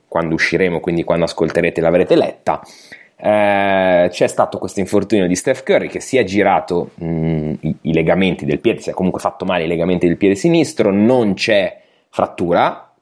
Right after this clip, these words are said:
da quello che, che, che filtra, eh, dai primi, dai primi controlli, dai primi accertamenti. Eh, le immagini sembravano bruttine, in realtà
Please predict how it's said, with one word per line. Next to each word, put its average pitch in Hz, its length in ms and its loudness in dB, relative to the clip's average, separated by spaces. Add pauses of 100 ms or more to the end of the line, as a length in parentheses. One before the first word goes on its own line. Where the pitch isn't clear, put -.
da - 260 -8
quello 80 280 2
che, 80 440 2 (300)
che, 87 200 -2
che 85 220 0
filtra, 92 640 0 (260)
eh, 87 440 0
dai 87 120 2
primi, 92 360 2
dai 92 100 4
primi 98 240 2
controlli, 101 380 0
dai 95 100 2
primi 120 180 2
accertamenti. 120 1040 0 (360)
Eh, 104 500 6
le 110 160 4
immagini 110 460 2
sembravano 98 420 2
bruttine, 120 560 0
in 98 60 2
realtà 98 540 0